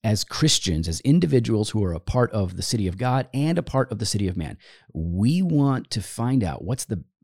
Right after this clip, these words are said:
most consistent way I can vote that matches with my understanding of Scripture and the gospel and all of that, and is also in line with my conscience.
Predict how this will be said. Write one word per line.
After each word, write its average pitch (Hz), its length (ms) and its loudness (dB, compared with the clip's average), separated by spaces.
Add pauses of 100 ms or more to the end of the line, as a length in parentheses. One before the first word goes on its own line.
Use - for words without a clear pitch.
(120)
most 123 340 -2
consistent 170 680 0
way 107 240 2
I 101 140 0
can 127 180 2
vote 104 480 -4 (440)
that 101 160 2
matches 131 420 2
with 110 160 -4
my 101 140 0
understanding 165 420 0
of 160 80 -2
Scripture - 460 -6
and 120 100 0
the 120 80 -6
gospel 113 520 -2
and 85 80 -2
all 123 120 -2
of 139 60 -2
that, 85 240 -4 (300)
and 110 120 6
is 104 120 2
also 120 640 2 (1000)
in 131 140 6
line 123 180 4
with 120 100 -2
my 127 100 2
conscience. - 580 -4